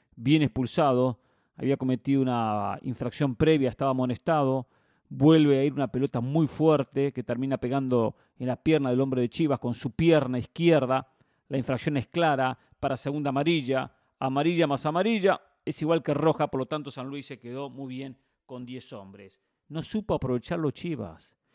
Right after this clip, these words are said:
Chivas no supo aprovechar los treinta minutos del primer tiempo y todo el segundo tiempo con un hombre de más. Pobre lo del conjunto tapatío, que sigue demostrando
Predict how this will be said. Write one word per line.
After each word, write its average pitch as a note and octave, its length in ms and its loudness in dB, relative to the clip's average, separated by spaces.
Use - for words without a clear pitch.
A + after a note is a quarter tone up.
Chivas F#3+ 300 4
no D#3+ 100 4
supo G3+ 400 4
aprovechar D#3+ 760 2
los C3+ 260 0
treinta F#3 440 2
minutos D#3+ 440 4
del C#3+ 120 2
primer C#3 280 -2
tiempo G3 480 2
y F#3 160 4
todo C4 260 10
el G3+ 60 6
segundo E3 480 4
tiempo F3 560 -2
con D3 240 8
un F#3+ 240 10
hombre E3 320 4
de B2+ 100 -4
más. C#3 420 -10
Pobre E3+ 420 -4
lo C#3+ 100 -6
del C3+ 100 -8
conjunto D3 500 -4
tapatío, F#3 680 -2
que F#3 80 -6
sigue B3 220 -6
demostrando F3+ 880 -2